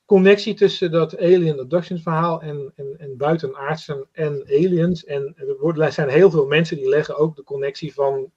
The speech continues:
hè, het, het maken van graancirkels met een buitenaardse herkomst. Ik weet niet precies wat ik daarvan moet vinden. Het is gewoon een van de opties, eh, die mogelijk zijn. Ik denk dat het fenomeen een heel instrumentarium heeft van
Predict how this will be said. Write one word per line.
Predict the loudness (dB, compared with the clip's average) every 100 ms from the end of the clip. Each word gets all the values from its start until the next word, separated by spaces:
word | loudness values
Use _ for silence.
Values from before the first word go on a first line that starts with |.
| _
hè, | -6
het, | -6 -8 -12 -16
het | -14 -12
maken | -2 0 0 -2 -4
van | -4 -4
graancirkels | -6 -6 -6 -8 -8 -10
met | -4 -4 -4
een | -10 -8
buitenaardse | -4 -4 -6 -12 -12 -12 -12 -14 -16 _ _
herkomst. | -2 -2 -2 -8 -12 _ _ _ _ _ _ _ -16
Ik | -2
weet | 0 0
niet | -2
precies | -6 -10 -6
wat | -6
ik | -4
daarvan | -6 -6
moet | -10 -10
vinden. | -6 -6
Het | -8
is | -14 -14
gewoon | -14 -6
een | -4 -4
van | -8
de | -8
opties, | -10 -10 -14 -16 -20 _ _ _ _ _ _ _
eh, | -8 -6 -6 -8
die | -10 -2
mogelijk | -2 -2 -6
zijn. | -12 -12
Ik | -10 -8
denk | -6 -6
dat | -8
het | -6
fenomeen | -4 -4 -6 -6 -6
een | -8 -4
heel | -2 -2
instrumentarium | -6 -10 -12 -8 -2 0 0 0 -2
heeft | 2 2 0 -8 _
van | -2 0 0 -8